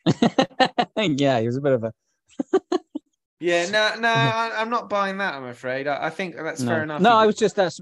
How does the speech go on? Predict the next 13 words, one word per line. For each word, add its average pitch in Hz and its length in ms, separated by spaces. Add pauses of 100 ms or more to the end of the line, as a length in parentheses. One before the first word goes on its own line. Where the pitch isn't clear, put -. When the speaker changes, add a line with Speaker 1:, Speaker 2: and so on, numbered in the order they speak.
Speaker 1:
that's 165 280
why 147 360
I 131 100
said 123 220
it's - 160
probably 117 260
not, 117 180
it, 123 120 (400)
it 127 120 (100)
may 135 180
not 120 200 (500)
qualify 113 460
as 98 180